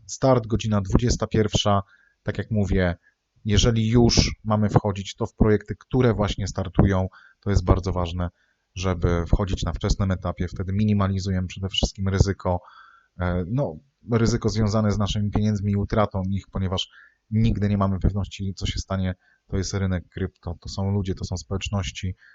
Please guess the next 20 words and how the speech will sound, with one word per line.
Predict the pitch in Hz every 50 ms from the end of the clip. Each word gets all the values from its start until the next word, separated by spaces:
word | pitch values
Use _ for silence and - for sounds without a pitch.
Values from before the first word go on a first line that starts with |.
| _ _ -
zresztą | 95 101 101 92 - 101 95
to | 87 -
też | - -
są | - - 101 98 95 95 92 90 73
osoby | 87 - - 95 98 92
w | -
postaci | - - - 98 - - 104
adminów, | 95 101 107 104 98 92 - - -
których | - 90 92 85 - - _ - _ _ _ 113
nie | 113 104
znamy | 98 120 113 113 110
intencji, | 101 110 104 104 113 107 104 101 98 - 104 101 - - - - _ _
dlatego | 101 95 - 107 98 104
tak | 95 - - 120 120 110 101
ważne | 98 107 101 - 104 101
są | 90 - 104 95
dla | 82 92
nas | 95 92 90 - -
audyty, | 98 95 87 98 - - 92
które | - _ 95 90 90 87